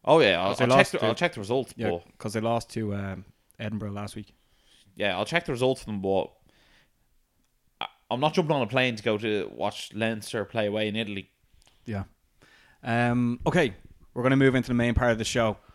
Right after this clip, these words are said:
Speaker 2: If you're enjoying the show so far, make sure to give us a shout out or something, will you?
Speaker 1: Give
Speaker 2: Like,
Speaker 1: us that shout
Speaker 2: yeah,
Speaker 1: out
Speaker 2: we do,
Speaker 1: quick.
Speaker 2: we do this for free. Like, we just give us a shout out, will you?
Speaker 1: Yeah.
Speaker 2: Yeah. Do you wanna sh-, say that to one person in particular? <laughs>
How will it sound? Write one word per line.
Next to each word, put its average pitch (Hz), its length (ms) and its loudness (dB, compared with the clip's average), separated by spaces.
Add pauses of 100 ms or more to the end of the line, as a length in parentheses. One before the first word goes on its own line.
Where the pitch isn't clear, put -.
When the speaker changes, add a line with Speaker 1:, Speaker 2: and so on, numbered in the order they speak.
(200)
Speaker 2:
If 110 120 -6
you're 120 40 0
enjoying 123 220 2
the 123 60 2
show 123 200 2
so 120 140 -2
far, 113 160 0
make 120 240 0
sure 117 240 -2
to - 100 -8
give 107 140 -6
us 101 100 -14
a 92 40 -12
shout 101 320 -8
out 98 160 -10
or 101 40 -12
something, 104 300 -10
will 113 120 -2
you? 117 80 -2
Speaker 1:
Give 104 120 -4
Speaker 2:
Like, 135 60 -2
Speaker 1:
us 139 100 -8
that 123 140 -6
shout 107 280 -2
Speaker 2:
yeah, 95 140 -2
Speaker 1:
out 95 120 -16
Speaker 2:
we 123 60 -2
do, 156 120 4
Speaker 1:
quick. - 140 -14 (160)
Speaker 2:
we 147 80 4
do 233 100 8
this 254 160 4
for 147 80 -2
free. 175 340 4
Like, 104 140 0
we 110 60 -2
just 160 160 -6
give 180 120 2
us 143 60 -8
a 120 40 -8
shout 131 280 4
out, 110 100 4
will 127 140 0
you? 131 100 4 (280)
Speaker 1:
Yeah. 117 260 0 (500)
Speaker 2:
Yeah. 120 220 2 (640)
Do 131 100 -8
you 123 40 -8 (120)
wanna 127 160 6
sh-, - 200 -6
say 131 180 0
that 127 100 2
to 131 60 -2
one 131 140 4
person 127 280 2
in 120 80 -2
particular? 123 460 -4
<laughs> - 60 -12